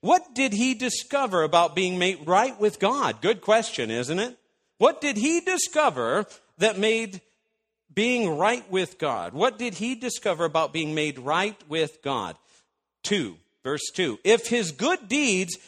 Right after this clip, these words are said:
had made him acceptable to God, he would have had something to boast about. Any boasters in the room? You know what boasting is, right? Look at what I did. Hey, it's why we get trophies, isn't it?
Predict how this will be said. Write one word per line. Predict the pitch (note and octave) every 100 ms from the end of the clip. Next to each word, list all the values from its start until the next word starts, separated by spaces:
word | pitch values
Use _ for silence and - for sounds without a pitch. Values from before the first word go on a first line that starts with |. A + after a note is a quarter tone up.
| -
had | G#3 F3
made | A#3 B3
him | A#3+ A3
acceptable | G3 - C4 - C4+ A3 B3+
to | G#3+
God, | F3 F3 G#3 D3 E3+ E3+ - -
he | D#4
would | D#4+ C#4+
have | C4 G3+
had | A3 A#3 G3
something | - F3+ - A#3 B3
to | C4
boast | A3+ E4 F4+ - -
about. | D#3 B2+ D#2+ C2+ _ _ _ -
Any | A#3+
boasters | G#3 B3+ C4 - C4 A#3+
in | B3+
the |
room? | C4 C4+ C#4 - _ _ _ _ _ _ -
You | F#3+
know | B3+
what | A3+
boasting | A#3 B3 - E3+ C#3
is, | C3 F3 -
right? | D#3+ A3 - _ _ _ _ E3+
Look | E3+
at | F#3+
what | G3
I | F3+
did. | D3 G2+ D#2+ _ _ _ _ _ _ _ -
Hey, | E3 A#2+
it's | G#2+
why | D3 D#3+
we | D#3+
get | E3+ E3
trophies, | G#3 B3+ - A#2 A#2
isn't | A#2 C#3
it? | F#3+